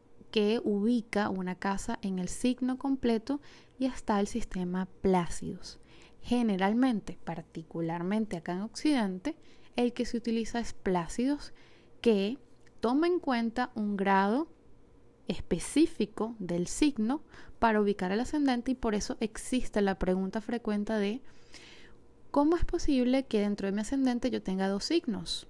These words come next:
Esta es una pregunta muy común. Y si están por acá y saben un poquitito de astrología, seguro les interesa. Ese signo que comienza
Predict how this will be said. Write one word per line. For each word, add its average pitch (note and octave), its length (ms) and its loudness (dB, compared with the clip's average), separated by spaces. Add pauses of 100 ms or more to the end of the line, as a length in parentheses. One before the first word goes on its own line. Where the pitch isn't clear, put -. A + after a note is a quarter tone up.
(140)
Esta C#4 240 2
es C#4 60 4
una C4 140 2
pregunta B3 440 -2
muy G#3+ 420 0
común. E3+ 440 -6 (440)
Y A3 100 2
si F#3+ 80 -4
están F3+ 200 -4
por G#3 140 2
acá C#4+ 280 4
y C4+ 60 4
saben A#3+ 280 2
un E4 100 2
poquitito B3+ 420 0
de A#3 60 0
astrología, G#3 420 2
seguro G3+ 280 0
les G#3+ 120 -2
interesa. D#3 460 -6 (880)
Ese E4 320 2
signo A#3+ 500 2
que G3 140 0
comienza G3 1120 0